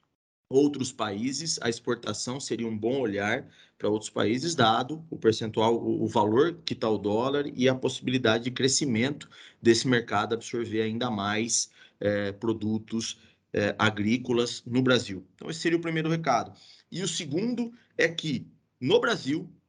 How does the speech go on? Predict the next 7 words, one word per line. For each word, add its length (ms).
dado 380
as 120
características 880
da 120
legislação, 920
quem 280
é, 280